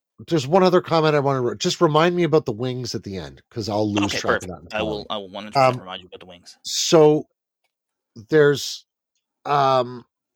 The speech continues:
Speaker 1: there are a couple of moments which I think are really interesting. Um, there's a moment in, uh, going back to,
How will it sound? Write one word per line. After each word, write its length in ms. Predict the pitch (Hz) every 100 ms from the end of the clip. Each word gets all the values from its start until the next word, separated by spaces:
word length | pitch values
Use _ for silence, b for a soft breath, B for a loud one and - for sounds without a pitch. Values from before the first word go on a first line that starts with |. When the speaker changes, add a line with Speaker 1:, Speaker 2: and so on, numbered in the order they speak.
| _
Speaker 1:
there 180 | 127 170
are 60 | 156
a 80 | 151
couple 480 | - - 214 247 214
of 80 |
moments 920 | 143 127 131 151 127 78 73 - - -
which 280 | 120 123 123
I 100 | 113
think 260 | 135 120
are 100 | 123
really 180 | 117 120
interesting. 680 | 101 117 - 127 - 78 69 b b b b b b _
Um, 380 | 131 131 123 117 _
there's 360 | 117 170 160 151
a 60 |
moment 540 | 143 156 180 196 185 -
in, 520 | - 151 143 139 135 135 _
uh, 160 | - 127
going 280 | 120 156 127
back 340 | 127 143 151
to, 300 | - 131 110